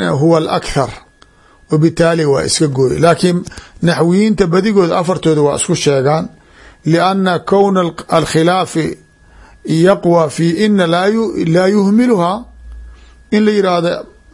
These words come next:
intii waxay la mid tahay maadi oo kale, shuruudeeda ay camal falaysaa. Waqad sumica min bacdihim in huwa mustawliyan calaa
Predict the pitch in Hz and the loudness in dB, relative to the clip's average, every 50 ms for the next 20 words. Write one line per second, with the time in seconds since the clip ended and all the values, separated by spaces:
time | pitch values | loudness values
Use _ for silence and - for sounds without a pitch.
0 | - - - - - - 202 214 208 175 208 196 190 185 175 151 127 151 165 160 | -20 -20 -20 -10 -4 0 0 0 0 0 0 0 2 2 2 0 0 0 0 0
1 | 165 160 170 190 190 170 - 170 147 147 147 151 160 170 170 156 - 180 160 147 | 0 0 0 0 -2 0 0 0 0 0 0 0 0 0 0 -2 -2 -2 0 -2
2 | 143 - 147 156 165 185 220 - - - - _ _ _ _ _ _ _ - - | 0 0 0 0 0 0 -4 -8 -14 -20 -20 _ _ _ _ _ _ _ -12 -6
3 | - 147 151 156 175 185 175 151 165 160 151 147 151 147 147 147 131 131 139 147 | -2 0 2 2 2 2 2 2 2 2 2 0 0 0 0 0 0 -2 -2 -2
4 | 151 135 120 - 170 170 170 170 151 - 175 180 196 240 294 - _ _ _ - | -4 -4 0 0 2 2 2 0 0 0 -2 -2 -2 -4 -8 -12 _ _ _ -20
5 | - - _ - - 156 151 139 160 160 160 - - 180 180 185 180 156 156 160 | -20 -20 _ -6 -4 -4 -2 -2 -2 -4 -4 -2 -2 0 0 0 0 -2 -2 -2
6 | 160 156 160 156 180 190 196 190 160 160 151 143 147 - 170 170 165 147 156 165 | -2 -2 -2 0 0 0 0 0 0 0 -2 -2 -2 -2 -2 0 0 2 2 2
7 | 165 160 160 156 139 - - - 165 160 160 160 160 165 170 165 156 160 156 147 | 2 2 0 -2 -2 -2 -2 0 0 2 2 2 2 2 2 0 -2 -2 -2 -2
8 | 147 156 156 156 | 0 0 0 -2